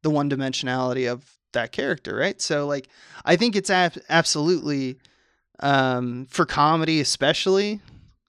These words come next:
for comedic beats, but probably in general, I would argue, yeah, she, uh,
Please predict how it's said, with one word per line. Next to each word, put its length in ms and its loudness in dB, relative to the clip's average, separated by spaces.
for 140 -8
comedic 480 -2
beats, 340 -2
but 400 -4
probably 540 0
in 120 -2
general, 580 -4
I 160 2
would 140 4
argue, 460 -2
yeah, 300 -2
she, 360 -6
uh, 400 2